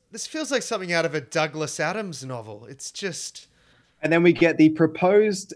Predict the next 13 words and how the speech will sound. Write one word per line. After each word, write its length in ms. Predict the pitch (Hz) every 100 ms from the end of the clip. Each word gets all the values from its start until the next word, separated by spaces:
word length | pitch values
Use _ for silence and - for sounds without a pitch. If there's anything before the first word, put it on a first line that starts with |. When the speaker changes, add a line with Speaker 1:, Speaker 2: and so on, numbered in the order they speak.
| -
Speaker 2:
activity, 680 | 151 - 190 170 113 131 160 _
fifteen 600 | _ 233 226 - 202 202
minutes 380 | 185 165 117 -
fresh 300 | - 165 -
air 160 | 156 135
walk. 500 | 135 135 104 - - _ _ - -
And, 340 | 139 139 139 135
um, 420 | 135 131 131 127 _ _ - -
I've 180 | 151 151
had 220 | 160 120
one 180 | 143 151
of 160 | 127
those, 560 | 113 110 180 220 - -